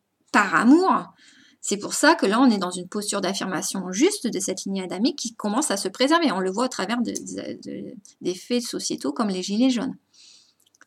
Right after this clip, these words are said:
Donc ça, c'est encore une digression, mais je pense que c'est important d'y revenir.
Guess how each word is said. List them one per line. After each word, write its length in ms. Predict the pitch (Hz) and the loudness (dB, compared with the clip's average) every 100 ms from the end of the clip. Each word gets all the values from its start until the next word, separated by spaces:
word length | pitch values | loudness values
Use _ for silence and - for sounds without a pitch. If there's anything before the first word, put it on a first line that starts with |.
| - | -12
Donc 140 | 190 | -10
ça, 120 | 185 214 | -8 -6
c'est 100 | 202 | -6
encore 200 | 196 190 | -4 -6
une 80 | |
digression, 500 | 180 190 - 196 277 294 | -6 -6 -4 -2 4 4
mais 100 | 226 | 4
je 80 | - | 0
pense 160 | 220 | -4
que 100 | 220 | -4
c'est 120 | - | -4
important 320 | 202 196 196 247 | -4 -4 0 2
d'y 120 | 240 | 2
revenir. 500 | 202 214 214 190 | 0 -2 -2 -2